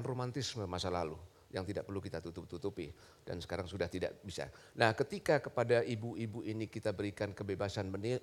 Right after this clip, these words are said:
memilih, ibu-ibu ini yang bingung sendiri. "Pak, kita harus milih apa, Pak? Kita terbiasa untuk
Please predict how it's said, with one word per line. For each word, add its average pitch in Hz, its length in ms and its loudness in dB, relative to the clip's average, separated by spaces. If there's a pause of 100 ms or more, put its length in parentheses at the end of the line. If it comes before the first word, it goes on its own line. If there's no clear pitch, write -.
memilih, 104 460 2 (800)
ibu-ibu 147 480 2
ini 185 160 2
yang 131 80 2
bingung 131 240 2
sendiri. 101 480 -2 (400)
"Pak, - 400 -2
kita 185 240 0
harus 165 80 -2
milih 143 240 0
apa, 170 240 0
Pak? 98 260 2 (540)
Kita 190 240 0
terbiasa 117 640 0
untuk 107 240 -6